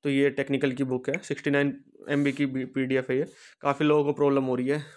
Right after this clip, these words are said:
मैं अभी अकाउंट्स की ढूंढ नहीं पाया बुक। अकाउंट्स वाले भी मेरे चैनल को सब्सक्राइब कर लें, क्योंकि जैसे ही मुझे बुक मिलेगी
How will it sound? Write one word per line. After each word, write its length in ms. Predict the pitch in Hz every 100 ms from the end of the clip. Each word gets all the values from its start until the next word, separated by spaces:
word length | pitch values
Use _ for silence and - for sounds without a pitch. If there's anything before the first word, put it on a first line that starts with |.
| -
मैं 180 | 147 151
अभी 200 | 151 165
अकाउंट्स 360 | 165 156 156
की 100 | -
ढूंढ 160 | 156 139
नहीं 180 | 151 156
पाया 240 | 139 127
बुक। 220 | 131 156 - - - -
अकाउंट्स 380 | - 151 160 -
वाले 240 | 143 143
भी 80 | 151
मेरे 180 | 151 147
चैनल 200 | 147 151
को 80 | 147
सब्सक्राइब 360 | 135 - 135
कर 80 | 131
लें, 140 | 135 143
क्योंकि 160 | 151
जैसे 260 | 139 139 147
ही 60 | 143
मुझे 180 | 139 143
बुक 240 | 135 139
मिलेगी 460 | 139 135 139 131